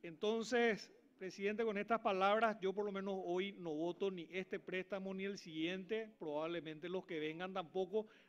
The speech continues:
hasta que tengamos una definición más clara por parte del Ministerio de Economía con relación a la política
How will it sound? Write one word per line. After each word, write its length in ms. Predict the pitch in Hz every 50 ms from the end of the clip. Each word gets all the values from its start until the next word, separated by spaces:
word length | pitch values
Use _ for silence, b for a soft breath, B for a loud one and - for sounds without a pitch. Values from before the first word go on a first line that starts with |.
| B B _
hasta 320 | - 185 185 - 208 202
que 100 | 180 208
tengamos 560 | 196 190 190 165 156 160 165 175 180 190 185 190
una 240 | 170 156 156 165 165
definición 600 | 170 175 156 175 185 170 147 - - 160 156 160
más 160 | 170 160 -
clara 360 | _ - 147 147 151 156 160
por 180 | 156 165 147 -
parte 500 | - 143 139 135 127 156 151 151 156 156 B B B B B _
del 220 | - 107 165 160 165
Ministerio 640 | 165 165 160 147 - _ 170 165 160 170 180 185
de 80 | 185 185
Economía 580 | 175 196 196 196 190 170 165 190 202 208 220 214
con 140 | 202 208 196
relación 360 | 202 202 185 156 - 165 165
a 80 | 170 175
la 140 | 180 180
política 720 | 170 170 151 143 147 151 147 143 170 170 143 175 165 165